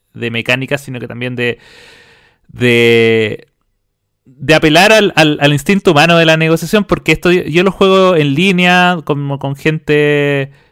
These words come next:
eh, solo conversando, y es igual de entretenido que jugarlo en, en la vida real, y sigue funcionando. Obviamente también depende del grupo, o sea, el, el grupo con el que lo juego es un grupo que, eh, que se da para estas cosas.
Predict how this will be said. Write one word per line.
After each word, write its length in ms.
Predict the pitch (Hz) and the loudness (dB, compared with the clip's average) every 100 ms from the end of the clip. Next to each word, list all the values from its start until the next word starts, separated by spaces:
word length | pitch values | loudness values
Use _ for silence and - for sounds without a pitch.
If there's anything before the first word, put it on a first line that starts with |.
| _ | _
eh, 640 | - 131 127 123 123 120 120 | -2 0 2 2 2 0 -4
solo 300 | - 165 180 | 0 2 2
conversando, 840 | 185 156 131 - 147 180 240 254 _ _ | 0 -2 -2 -2 -2 0 -2 -4 _ _
y 300 | 143 139 139 | -6 -2 2
es 240 | 139 143 147 | 2 0 -2
igual 260 | 131 143 | 0 2
de 60 | 147 | 2
entretenido 520 | 147 156 147 156 156 | 0 -2 -2 -2 -4
que 100 | 151 | -6
jugarlo 840 | 143 151 143 135 135 135 131 131 | -2 -2 0 -2 -4 -4 -4 -6
en, 180 | 131 135 | -8 -10
en 100 | - | -6
la 60 | 127 | -4
vida 120 | 117 | -2
real, 140 | 104 107 | -4 -8
y 40 | |
sigue 220 | - 190 | 0 0
funcionando. 560 | 196 151 170 214 120 104 - - - _ _ | 0 -2 0 0 0 -6 -12 -20 -20 _ _
Obviamente 360 | 151 165 175 185 | 2 4 4 4
también 260 | 151 175 | 4 4
depende 460 | 160 160 175 170 165 | 4 4 4 2 2
del 220 | 131 135 | 0 2
grupo, 320 | 147 202 - - | 2 0 -2 -12
o 40 | |
sea, 140 | - 131 | -6 -4
el, 140 | 123 | -2
el 160 | 127 117 | -2 0
grupo 260 | 143 151 | 2 2
con 120 | 147 147 | 2 0
el 80 | |
que 80 | 143 | -2
lo 80 | 139 | -2
juego 200 | 143 147 | 2 2
es 40 | 139 | 4
un 60 | |
grupo 260 | 135 135 131 | 2 0 0
que, 340 | 131 127 123 - - - _ _ - | 0 0 -4 -10 -20 -20 _ _ 0
eh, 640 | 123 120 117 117 113 - - _ - | 2 4 2 0 -2 -6 -14 _ -12
que 100 | - | -10
se 160 | - 135 | -2 0
da 180 | 135 139 | 2 2
para 140 | 143 | 2
estas 200 | 139 143 | 0 -8
cosas. 500 | - 156 156 151 156 | -4 -2 0 -2 -4